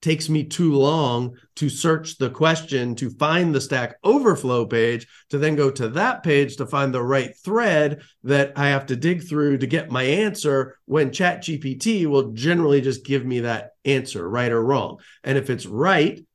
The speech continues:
then I'm done. If it's wrong, then I input the mistake back into Chat G P T and we recursively try to solve it, right? We say, "This doesn't work." Chat B, th-, it'll always apologize and try to give you new code.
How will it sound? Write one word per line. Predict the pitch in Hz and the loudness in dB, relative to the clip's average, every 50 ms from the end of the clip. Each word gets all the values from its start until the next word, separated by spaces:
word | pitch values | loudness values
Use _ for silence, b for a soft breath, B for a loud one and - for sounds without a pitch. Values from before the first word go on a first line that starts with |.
| _ | _
then | - 139 139 131 | -2 0 0 0
I'm | 123 120 | 0 0
done. | 113 156 165 143 120 120 151 175 180 - - _ | 0 2 2 2 0 0 -2 -4 -6 -10 -16 _
If | - 135 123 135 | -4 -2 0 0
it's | 117 - 123 | -2 -2 -4
wrong, | 117 143 185 196 175 156 151 147 160 170 - - - | -2 0 2 2 4 4 4 4 2 0 -2 -4 -2
then | 139 151 147 | 0 0 2
I | 143 139 135 131 - - _ | 2 2 2 0 -4 -6 _
input | 170 185 190 190 - - - 175 - - - - 139 | -2 -2 -2 -2 -6 -4 -2 -2 -2 -2 -6 -6 -4
the | 135 135 | -2 -2
mistake | 127 120 120 - - 190 196 185 180 - - - | -2 -2 -4 -4 -2 0 0 0 0 -4 -8 -4
back | - 135 127 123 - - - | -2 -2 -2 -2 -4 -6 -4
into | 262 285 254 180 - 120 98 | -4 -2 -2 -2 -4 -6 -6
Chat | - 131 120 113 - - | -4 -4 -4 -4 -6 -8
G | 110 113 107 107 | -8 -8 -6 -6
P | 107 107 104 | -6 -8 -8
T | 104 107 113 120 135 143 143 B B B B _ | -6 -4 -4 -2 -4 -4 -6 B B B B _
and | 135 135 139 139 139 147 | -2 0 0 0 0 0
we | 165 214 220 202 151 143 175 185 180 165 - - - | 2 2 2 4 4 2 0 0 -4 -6 -10 -2 -2
recursively | 127 - - 156 143 139 139 139 127 135 131 - | -2 0 2 2 0 2 0 -2 -2 -2 -2 -2
try | 135 117 107 | -2 -4 -4
to | 107 123 | -4 -4
solve | 120 - - - 131 98 - | -6 -4 -4 -4 -4 -4 -8
it, | - - _ | -12 -14 _
right? | - 107 110 120 139 135 B B B B | -4 -2 0 0 -2 -2 B B B B
We | - 123 | -6 -6
say, | 123 - 131 123 | -4 -2 -2 -2
"This | 117 139 170 160 - | 0 0 -2 -2 0
doesn't | 170 160 156 135 135 131 - | 0 0 0 0 0 -2 -2
work." | - 123 135 151 151 B B B B B | 0 0 0 0 -2 B B B B B
Chat | - 151 143 123 - | -4 -2 -2 -2 -2
B, | 131 131 127 120 120 - - _ _ _ _ _ _ _ - | -4 -4 -4 -4 -6 -10 -16 _ _ _ _ _ _ _ -10
th-, | 127 - - - | -10 -8 -4 -4
it'll | 120 120 131 | -2 0 2
always | 151 165 - 135 120 123 | 2 4 4 2 2 0
apologize | 110 107 131 123 120 120 117 110 113 110 113 127 123 117 | -4 -2 -2 -2 -2 -2 -2 -4 -4 -4 -2 -2 -2 -4
and | 107 98 | -4 -6
try | 113 117 110 | -6 -4 -6
to | 110 | -4
give | 110 120 104 | -6 -6 -4
you | 104 107 107 | -4 -4 -2
new | 110 110 104 | -2 -4 -4
code. | 107 - 170 185 165 147 127 117 B | -4 -4 -2 0 2 2 0 0 B